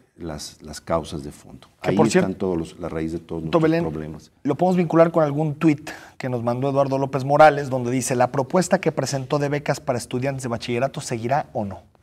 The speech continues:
Speaker 1: Por supuesto que va a seguir. Eh, está el presidente municipal viendo la manera de fondear y es una prioridad para el presupuesto del próximo año. Eh, el día de hoy, pues, estos señores no dejaron ni para pagar las nóminas.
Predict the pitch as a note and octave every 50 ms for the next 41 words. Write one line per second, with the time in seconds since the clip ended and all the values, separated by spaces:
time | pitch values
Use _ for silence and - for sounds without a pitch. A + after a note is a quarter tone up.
0 | _ _ _ _ - - - - - - D#2+ D2+ - - - - C#2+ C#2 C#2 C2+
1 | - C#2+ C#2+ D2 E2 F2+ G#2 A#2 B2 - - _ _ _ _ _ _ _ _ _
2 | D2+ D2 C#2+ D2 C#2+ C#2+ - _ _ _ _ _ - - - _ - E2 D#2 D#2+
3 | D#2+ D#2+ D#2+ D#2+ D#2 D#2 D2+ - D#2+ D2 C#2+ - - - - E2 D2+ D2+ - D#2
4 | D2+ D2 D2 D2 D2 C#2 - - - - E2+ F2 F#2+ F2+ E2+ E2 D#2+ D#2+ D#2+ D#2
5 | D2+ D2+ D2 C#2+ D2 D2 D2+ E2 E2+ F2+ F2 F2 E2 - - - _ _ _ -
6 | D3 - - - - D#3 D3+ D3 D3+ D3 A#2 F2 F#2 G2+ A2 B2 - - - -
7 | - - - - - F#2 F2 F2 F#2+ G#2 A2 G#2+ - - F2 E2 E2 - F#2 F2
8 | E2+ E2 - E2+ E2 D2 D2+ D#2+ D#2+ D#2 - - D#2+ D#2 D2 - D#2 D#2 - D2
9 | - - E2 D2+ - - D2+ B1+ - D#2 D2 - - D2+ C#2 C2+ C2 B1+ C2+ C#2
10 | C2 - - - - _ _ _ _ - E2+ E2+ E2+ E2 E2 E2 - - _ -
11 | E2 D#2 D2+ F2 F2+ F2 F2 F2 F2 E2+ E2 E2+ F2+ G#2+ A2+ A2 - F#2 E2+ E2
12 | - - F2+ E2 F2 E2 E2+ F2 F2+ F#2 E2+ E2 F2 F2 F2+ F2 - F2+ F2 F2
13 | F#2 F#2+ F#2 F2+ - - - _ _ - D#2+ D2 - - D#2 D2 - - D2 C#2+
14 | D#2 E2+ F2 F2+ F2 D#2+ D#2 E2+ F2+ G2+ G2+ F#2+ F2+ E2+ D#2+ - - - _